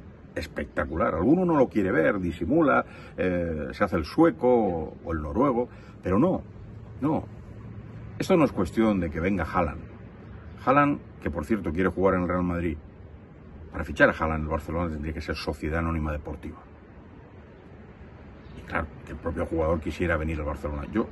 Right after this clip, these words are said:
sigo insistiendo, por mis informaciones, que cuando salga de la Premier quiere ir a jugar al Real Madrid. Por desgracia para los culés, me vuelvo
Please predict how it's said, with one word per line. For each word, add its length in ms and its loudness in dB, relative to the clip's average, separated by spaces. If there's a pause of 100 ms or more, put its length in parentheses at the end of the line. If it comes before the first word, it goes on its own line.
sigo 240 0
insistiendo, 580 2 (280)
por 160 6
mis 260 6
informaciones, 600 0 (340)
que 120 0
cuando 300 4
salga 320 6
de 80 0
la 100 0
Premier 360 2
quiere 240 0
ir 120 2
a 40 -2
jugar 280 -2
al 80 -4
Real 180 -6
Madrid. 240 -8 (840)
Por 140 2
desgracia 460 2
para 180 4
los 160 -2
culés, 320 2 (760)
me 140 -2
vuelvo 680 2